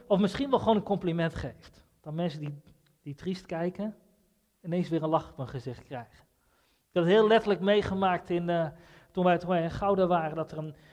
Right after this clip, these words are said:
een meisje kwam en, kwam in de dienst en die keek echt heel, nee, ik, ik heb weinig mensen zo depressief zien kijken als, als dat meisje op dat moment. Heel een asgrauw gezicht en helemaal voorover, helemaal gebukt.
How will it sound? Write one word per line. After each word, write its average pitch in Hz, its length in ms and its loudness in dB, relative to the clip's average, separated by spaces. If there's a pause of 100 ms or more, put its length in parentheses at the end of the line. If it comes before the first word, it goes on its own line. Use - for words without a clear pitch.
(360)
een 170 260 -8
meisje 190 300 -2
kwam 185 240 0
en, 175 140 -4
kwam 185 200 -2
in 185 60 0
de 170 100 0
dienst 175 260 -4
en 165 60 -10
die 156 100 -8
keek 170 220 -8
echt - 220 -12
heel, 175 560 2 (400)
nee, 151 120 -10
ik, 156 140 -12
ik 160 220 -18
heb 175 120 -4
weinig 185 240 0
mensen 185 260 -4
zo 190 180 -2
depressief 190 480 -4
zien 185 140 -6
kijken 160 340 -2
als, - 160 -6
als 151 160 0
dat 165 180 0
meisje 160 280 0
op 143 100 -12
dat 143 140 -4
moment. 139 240 -8
Heel 175 380 -2 (180)
een 143 220 -8
asgrauw 175 520 -4
gezicht 160 560 -6
en 127 180 -10 (520)
helemaal 175 280 0
voorover, 165 440 0
helemaal 170 200 -2
gebukt. 156 720 -6